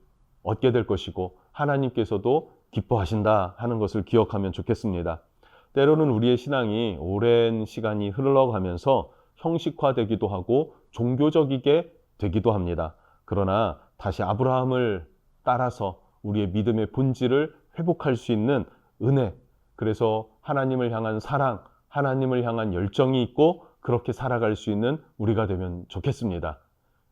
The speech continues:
승리하시기를 주님의 이름으로 축복합니다. 기도하겠습니다.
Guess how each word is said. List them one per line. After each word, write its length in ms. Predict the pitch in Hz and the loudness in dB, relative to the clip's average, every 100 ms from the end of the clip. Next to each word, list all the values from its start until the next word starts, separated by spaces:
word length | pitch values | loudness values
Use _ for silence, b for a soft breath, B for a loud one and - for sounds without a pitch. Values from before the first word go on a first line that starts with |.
| _ | _
승리하시기를 920 | _ 127 113 107 - 98 95 120 160 - | _ -2 0 -2 -2 -2 2 0 -2 -10
주님의 360 | - 95 90 87 | -8 -4 -4 -4
이름으로 320 | 82 85 87 | -4 -6 -8
축복합니다. 680 | - - 120 98 82 78 78 _ _ _ | -10 -2 -2 0 -4 -8 -12 _ _ _
기도하겠습니다. 800 | 107 117 107 101 - 95 82 80 | 0 2 2 -2 -4 -6 -6 -8